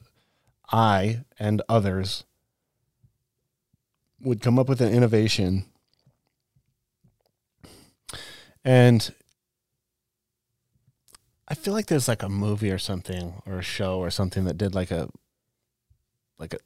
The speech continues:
a skit like this, but where it's like, "What are your guys' thoughts?" "All right, cool, thanks." Like, it's like, now we're just gonna do what we were gonna do anyway.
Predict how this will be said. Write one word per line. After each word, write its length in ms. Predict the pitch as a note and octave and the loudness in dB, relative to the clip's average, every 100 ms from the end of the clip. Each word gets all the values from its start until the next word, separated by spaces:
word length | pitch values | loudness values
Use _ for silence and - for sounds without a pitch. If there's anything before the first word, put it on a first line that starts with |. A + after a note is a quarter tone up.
| _ | _
a 60 | - | -10
skit 340 | - - G2+ | -8 -6 -6
like 160 | F#2 F2 | -6 -6
this, 260 | F2+ E2+ - _ _ _ _ - | -6 -6 -10 _ _ _ _ -2
but 240 | A2 - _ _ _ _ _ _ _ - | 0 0 _ _ _ _ _ _ _ -2
where 140 | A#2 | 2
it's 160 | A2 - | 2 4
like, 460 | A2+ G#2 G2+ - _ _ _ _ _ _ _ _ _ _ _ _ _ _ _ - - _ _ _ _ | 6 6 4 -2 _ _ _ _ _ _ _ _ _ _ _ _ _ _ _ -20 -20 _ _ _ _
"What 180 | B2+ G3+ | -2 2
are 60 | A3+ | 4
your 160 | G3+ | 6
guys' 420 | F3+ F3 D#3 D3+ | 8 6 6 2
thoughts?" 600 | - E3+ D#3 B2+ - - - _ _ _ _ _ _ _ _ _ _ _ _ _ _ _ _ _ - | 4 6 6 4 -4 -8 -14 _ _ _ _ _ _ _ _ _ _ _ _ _ _ _ _ _ 0
"All 100 | F#3 | 2
right, 140 | G3 | 2
cool, 160 | G#3+ G3+ | 4 4
thanks." 420 | G#3+ G3 - - - | 6 4 2 -6 -8
Like, 240 | B2 B2 A#2+ | -4 -2 -2
it's 120 | A2+ | -2
like, 260 | A#2+ A2 F2 | -4 -4 2
now 200 | C3 F3 | 8 8
we're 100 | F3 | 8
just 140 | D3+ | 6
gonna 120 | F3 | 4
do 120 | D#3 | 6
what 80 | E3+ | 6
we 60 | E3+ | 6
were 60 | D#3+ | 6
gonna 160 | D#3+ | 4
do 120 | D#3 | 6
anyway. 360 | E3 D#3+ G#2+ F#2 | 6 4 2 -2